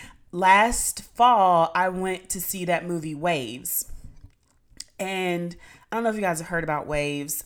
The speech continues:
I'm not endorsing that anyone go see it by any means, but I, it's a story about toxic masculinity and a black family. And while I was there, it was just very h-, gut-wrenching. I mean,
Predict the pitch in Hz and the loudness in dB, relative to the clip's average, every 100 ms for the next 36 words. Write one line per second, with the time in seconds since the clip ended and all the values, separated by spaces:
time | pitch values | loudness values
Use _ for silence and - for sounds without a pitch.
0 | - 190 208 - 165 170 170 165 156 127 | -6 0 0 0 -2 -2 -2 -2 -6 -6
1 | 151 151 147 147 - 147 131 127 - 147 | -8 -6 -6 -4 -4 -4 -6 -8 -8 -6
2 | - 151 139 131 127 - 165 139 - - | -4 -6 -6 -8 -10 2 2 2 -6 -18
3 | - _ - 180 185 180 180 165 143 - | -20 _ 0 2 2 0 0 -2 -6 -6
4 | 208 - 247 233 214 185 170 165 156 156 | -4 -2 0 0 0 0 2 2 0 -4
5 | _ - - 160 - 160 151 143 175 180 | _ -12 -2 -2 -2 -6 -6 -6 -8 -6
6 | 202 185 214 196 190 - 156 156 147 143 | -6 -4 -4 -4 -6 -8 -6 -4 -6 -8
7 | 160 156 143 - 262 220 135 104 - - | -4 -4 -4 -4 -4 -4 -6 -10 -16 -20
8 | - _ - 208 214 208 208 - _ 214 | -20 _ -4 0 0 -2 -6 -10 _ 0
9 | 247 247 214 180 160 214 196 190 214 247 | 2 4 2 -2 -2 2 2 2 0 -4
10 | 214 214 - 185 202 180 170 - - 170 | -4 -2 -2 -2 -4 -4 -6 -12 -16 -18
11 | 143 - 185 147 143 139 - 127 131 165 | -14 -2 0 0 -8 -10 -10 -14 -10 -8
12 | 170 170 | -6 -6